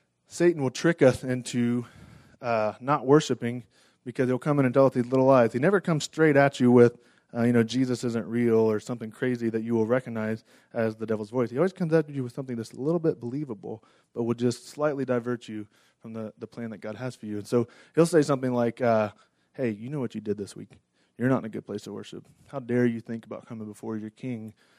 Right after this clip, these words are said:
with the, the things that you were thinking about on the way here? God doesn't want inauthentic worship, so don't even think about it."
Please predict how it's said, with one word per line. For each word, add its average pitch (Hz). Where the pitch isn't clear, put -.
with 110
the, 107
the 117
things 117
that 107
you 113
were 110
thinking 110
about 107
on 101
the 101
way 104
here? 98
God 113
doesn't 127
want 113
inauthentic 113
worship, 104
so 120
don't 113
even 104
think -
about -
it." -